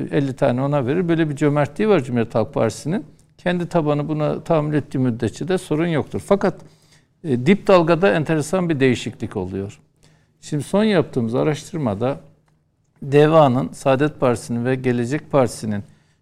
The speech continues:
Cumhuriyet Halk Partisi ile eşitlenmesinden sonra, onun vizyonunun bir parçası olmalarından sonra yeniden Refah Partisi'nin oyları arttı.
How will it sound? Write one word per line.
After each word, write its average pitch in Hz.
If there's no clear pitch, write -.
Cumhuriyet 147
Halk 160
Partisi 139
ile 120
eşitlenmesinden 135
sonra, 113
onun 131
vizyonunun 123
bir 113
parçası 123
olmalarından 120
sonra 127
yeniden 147
Refah 143
Partisi'nin 151
oyları 127
arttı. 127